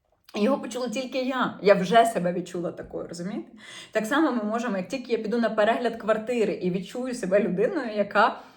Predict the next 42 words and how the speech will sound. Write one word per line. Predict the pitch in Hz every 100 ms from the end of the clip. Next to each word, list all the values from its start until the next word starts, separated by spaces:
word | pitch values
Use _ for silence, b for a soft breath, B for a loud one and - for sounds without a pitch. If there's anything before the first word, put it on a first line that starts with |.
| B B _
вже | 190 160 208
дивиться | 208 214 208 190
цю | 190
квартиру, | 175 185 190 156
чи | 170
вже | 151 196
тестує | 214 185 208 220
цю | 220
машину, | 214 220 214 165
так? | - 226
Ми |
можемо | 175 208 208 185
про | 185
базові | 190 262 233 214
речі | 196 -
так | 180
само | - 165 165
говорити. | 160 151 - - _ B B B B
Як | 202 190
тільки | - 269 302 269
ви, | 220 196
е, | 254 285 254 196 185 185 180 175 - - - - -
не | 208
знаю, | 226 220
можливо, | 185 214
проведете | 220 220 240
свій | - 220
перший | 233 240 262
ефір | 240 269 233
в |
Інстаграмі, | 208 - 175 185 175 175
ви | 175
с-, | 175 160
ви | 202
вже | 208 220 - -
на, | 190 -
вже | 190 175 240 226
якійсь | 165 202 196
частині | 180 240 262
спікером | - 233 214 165
відчуєте. | 151 - 175 - _ _ B B B B B B
І | - 220 226